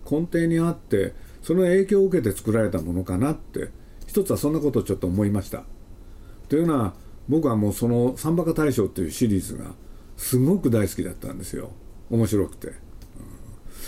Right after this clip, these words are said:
で、これが一つ。それと、二つ目の手書きとシージー。ね。これによって、ね、手書きってのは将来どうなるのかって。で、僕はね、実はなくならないと思ってます。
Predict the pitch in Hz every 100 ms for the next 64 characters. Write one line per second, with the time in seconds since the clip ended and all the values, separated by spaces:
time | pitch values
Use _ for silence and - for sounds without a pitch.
0 | - - 135 156 170 135 147 123 - -
1 | - - - - - - - - 135 135
2 | 180 151 117 98 - - - 151 147 156
3 | 131 80 - 185 - - - - - 127
4 | 147 165 - - 135 - 131 113 104 87
5 | - - - - 95 107 131 - - -
6 | - - 135 160 147 135 - 143 135 123
7 | - - - - 131 131 - 135 165 165
8 | 160 - 85 - 165 95 92 151 151 90
9 | 73 - - - - - - - - -
10 | - - 127 185 220 127 104 101 95 80
11 | - - - - - 120 113 202 127 95
12 | 110 185 220 220 226 - 104 107 87 82
13 | - -